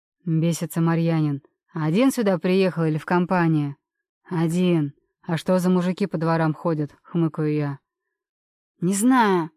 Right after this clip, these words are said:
возмущённо шипит парень. «Мы ему верим?» кашусь на Марьянина. «Нет», довольно скалится друг, «не верим».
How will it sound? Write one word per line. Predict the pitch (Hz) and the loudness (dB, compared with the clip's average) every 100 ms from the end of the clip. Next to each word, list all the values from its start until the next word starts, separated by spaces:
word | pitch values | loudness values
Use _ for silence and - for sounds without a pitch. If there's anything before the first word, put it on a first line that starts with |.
| _ _ _ - | _ _ _ -8
возмущённо | 170 165 175 - 196 190 | -4 -2 -2 -2 -2 -2
шипит | - 156 170 | -4 -6 -6
парень. | - 165 156 147 147 _ _ _ _ _ _ _ _ _ | -4 -4 -2 -4 -6 _ _ _ _ _ _ _ _ _
«Мы | 170 175 | 0 2
ему | 175 180 175 | 4 4 2
верим?» | 196 226 196 156 147 _ _ | 2 2 2 -2 -6 _ _
кашусь | - 165 175 160 | -8 -4 -4 -2
на | 165 | 0
Марьянина. | 165 170 160 156 147 143 135 _ _ _ _ - | 0 0 0 0 0 -2 -6 _ _ _ _ -8
«Нет», | 175 175 202 196 165 - _ _ _ - | -2 0 2 2 0 -6 _ _ _ -6
довольно | 170 160 180 175 | -2 0 0 0
скалится | 170 - 165 156 170 | -2 -4 -4 -4 -4
друг, | 160 160 151 - _ | -2 -2 -4 -10 _
«не | 180 170 185 208 | -2 0 2 2
верим». | 185 170 160 151 147 | 2 2 2 0 -2